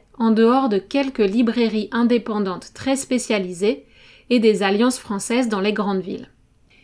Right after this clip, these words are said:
Et oui, même au Canada, un pays officiellement bilingue, les librairies et les bibliothèques n'ont pas de rayon littérature française,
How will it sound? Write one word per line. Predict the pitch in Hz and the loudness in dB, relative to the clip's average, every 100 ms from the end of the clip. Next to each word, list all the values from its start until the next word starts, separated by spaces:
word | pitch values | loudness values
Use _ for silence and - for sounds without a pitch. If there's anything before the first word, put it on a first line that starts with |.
| _ - | _ -2
Et | 285 | 4
oui, | 285 233 - - | 4 4 0 0
même | 233 277 311 | 4 6 4
au | 294 | 2
Canada, | 277 247 240 202 202 247 - | 2 4 4 2 -2 -6 -8
un | 220 214 | -4 -2
pays | 240 247 269 - | 2 4 4 2
officiellement | 262 262 262 262 233 220 190 185 | -2 -2 -4 -2 0 0 0 0
bilingue, | 247 233 190 226 220 - - - - | 0 2 0 -2 -4 -14 -20 -8 0
les | 214 | 2
librairies | 233 269 254 254 220 262 - 240 | 4 4 2 2 2 0 0 0
et | |
les | 220 202 | 2 2
bibliothèques | 226 254 269 220 185 220 254 - - | 2 2 4 2 0 -4 -6 -6 0
n'ont | 226 214 | 0 0
pas | 254 285 | 0 0
de | 233 | 2
rayon | 208 202 202 233 247 | 0 -2 0 2 2
littérature | 226 220 220 214 190 233 247 | 0 -2 -2 -2 -4 -4 -6
française, | - 214 196 - 185 233 | -4 -6 -6 -8 -10 -12